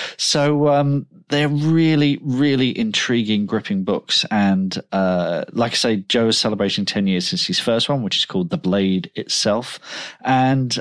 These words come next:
um, more recently, he's written Y A, uh, books as well, a little trilogy called the Shattered Sea series, which are fantastic.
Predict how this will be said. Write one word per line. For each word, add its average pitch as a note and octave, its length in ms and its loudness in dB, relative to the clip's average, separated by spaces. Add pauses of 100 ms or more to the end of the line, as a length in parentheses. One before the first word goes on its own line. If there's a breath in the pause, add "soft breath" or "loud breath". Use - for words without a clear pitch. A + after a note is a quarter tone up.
(100)
um, B2+ 280 2
more D3 180 4
recently, C#3+ 420 0
he's B2 240 0
written B2+ 320 -2
Y B2 260 2
A, A#2+ 360 2 (100)
uh, G2+ 500 0
books - 380 -2
as G#2 140 -2
well, B2+ 160 2
a B2+ 40 2
little A2 260 -2
trilogy G#2+ 420 0
called G#2+ 200 -8
the - 60 -2
Shattered - 520 -2
Sea A#2 380 -2
series, A2 460 -2
which - 160 -6
are - 40 -8
fantastic. - 760 -8